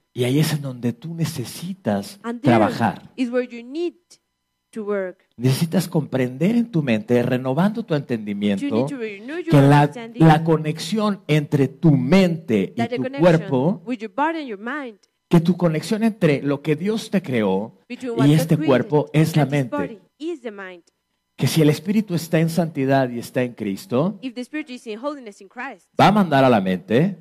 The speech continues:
Speaker 2: it will kill the mind,
Speaker 1: y la mente
Speaker 2: and the mind
Speaker 1: va a hacer lo que le diga el espíritu.
Speaker 2: will do what the spirit
Speaker 1: Y
Speaker 2: tells
Speaker 1: entonces
Speaker 2: it to do.
Speaker 1: podremos decirle a ese muerto,
Speaker 2: And
Speaker 1: "Levántate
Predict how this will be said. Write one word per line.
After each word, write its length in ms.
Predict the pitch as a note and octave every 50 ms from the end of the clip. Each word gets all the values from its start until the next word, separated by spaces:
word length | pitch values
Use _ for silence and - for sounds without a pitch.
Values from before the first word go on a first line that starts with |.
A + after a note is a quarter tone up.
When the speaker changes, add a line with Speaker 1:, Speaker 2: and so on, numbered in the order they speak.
| - _ _
Speaker 2:
it 100 | - A3
will 140 | A3 G#3 G#3+
kill 240 | _ - D#4+ F4+ F4+
the 80 | C#4 D4+
mind, 340 | C4+ C4 B3+ C4 C4+ C4 _ _ _ _ _ _ _
Speaker 1:
y 80 | - -
la 160 | - - C3 F2+
mente 800 | F#2+ G#2+ C#3+ E3+ F3+ F3 - - A2+ G2 G2 A2+ D3+ F3+ F3 _ -
Speaker 2:
and 180 | G3+ G3+ G3+
the 60 | F#3+ G3
mind 400 | A3 B3+ D4 D#4 D4+ C#4 G#3+ - _ -
Speaker 1:
va 140 | G3+ G#3 G#3
a 40 | -
hacer 360 | - - - C#3 C3+ C3+ B2
lo 200 | A#2 A2 G2+ -
que 100 | - G2
le 140 | F#2 F2+ F2+
diga 260 | F#2+ C3+ C3+ B2 A2
el 120 | G2+ E2+ E2
espíritu. 580 | - - - - G2+ F2 D#2+ D2+ - _ _ _ -
Speaker 2:
will 200 | G#3+ A#3+ B3 B3 B3
do 140 | D4 D#4+ D#4+
what 140 | C#4 A3 -
the 80 | G3+
spirit 340 | G3+ _ _ - D#4 D#4+ C#4
Speaker 1:
Y 20 |
Speaker 2:
tells 140 | G#3+ G#3+ G#3+
Speaker 1:
entonces 300 | C4 C#4 C4+ A3 G3+ - -
Speaker 2:
it 40 |
to 20 | - A#2
do. 20 | A2
Speaker 1:
podremos 340 | A2 A2 A2 A2+ A#2 A2+ G#2
decirle 540 | G#2 - - A#2+ A2+ A2+ G#2+ G#2+ G#2 G2+
a 100 | G2 F#2+ G2
ese 260 | G#2 G#2 G2 - G#2+
muerto, 400 | F#2+ G2 G#2 G#2+ G2 - - G#2
Speaker 2:
And 80 | F#2+ F2+
Speaker 1:
"Levántate 920 | F#2 F2 G2 C3 D3 D3+ D3 - - G#2 G2+ - - A#2+ A#2 B2+ D#3+ -